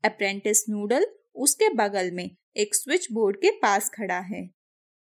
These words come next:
एक चिन्ह बोर्ड वहां पर दिखाई देता है, जिस पर लिखा है, "मंगल ग्रह का अंतरिक्ष नियंत्रण।" महान और शक्तिशाली थिंक टैंक प्रमुख सेनापति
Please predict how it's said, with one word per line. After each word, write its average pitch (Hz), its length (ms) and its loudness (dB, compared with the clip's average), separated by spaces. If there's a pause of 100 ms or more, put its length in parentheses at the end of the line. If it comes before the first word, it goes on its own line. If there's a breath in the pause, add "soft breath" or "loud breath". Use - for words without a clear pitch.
(120)
एक 415 300 4
चिन्ह 320 340 2
बोर्ड 262 300 2
वहां 220 240 0
पर 339 180 2
दिखाई 208 400 0
देता 180 320 2
है, 190 200 -2
जिस 180 220 -4
पर 196 180 -4
लिखा 202 480 -4
है, 427 180 -6 (480)
"मंगल 403 460 4
ग्रह 214 380 -2 (400)
का 330 80 4
अंतरिक्ष 226 760 0
नियंत्रण।" 208 680 0 (1120)
महान 233 400 2
और 247 80 0
शक्तिशाली 226 800 0
थिंक 403 340 -4
टैंक 233 460 -2 (400)
प्रमुख 392 320 4
सेनापति 226 880 2